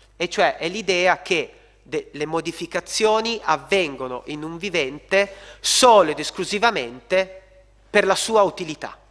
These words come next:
non per, per nient'alt-, per nessun'altra ragione. La teoria antiutilitaria suppone che quelle modificazioni avvengano per produrre piacere in qualcun altro, sia anche solo il piacere estetico dell'essere umano o del creatore, cioè i due vertici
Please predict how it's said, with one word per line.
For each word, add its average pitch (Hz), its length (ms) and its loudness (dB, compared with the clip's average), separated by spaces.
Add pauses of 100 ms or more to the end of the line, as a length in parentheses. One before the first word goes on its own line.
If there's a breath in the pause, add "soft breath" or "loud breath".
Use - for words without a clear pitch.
(840)
non 196 220 0
per, 190 200 -6
per 196 160 -4
nient'alt-, 190 480 -2
per 175 120 0
nessun'altra 175 500 -4
ragione. 117 440 -12 (360 loud breath)
La 202 120 6
teoria 208 320 4
antiutilitaria 190 760 0
suppone 180 460 0
che 160 120 -8
quelle 196 220 -2
modificazioni 196 800 -4
avvengano 202 580 0
per 202 160 -6
produrre 175 380 -6
piacere 160 880 -6
in 185 160 -4
qualcun 165 340 -2
altro, 113 280 -4
sia 175 240 0
anche 143 180 -6
solo 135 460 -8 (240 loud breath)
il 160 100 -16
piacere 170 380 -4
estetico - 1120 -8
dell'essere 156 560 -2
umano 139 520 -2
o 147 100 -4
del 127 160 -6
creatore, 120 460 -6
cioè - 140 -4
i 131 120 -6
due 156 180 0
vertici 135 680 -2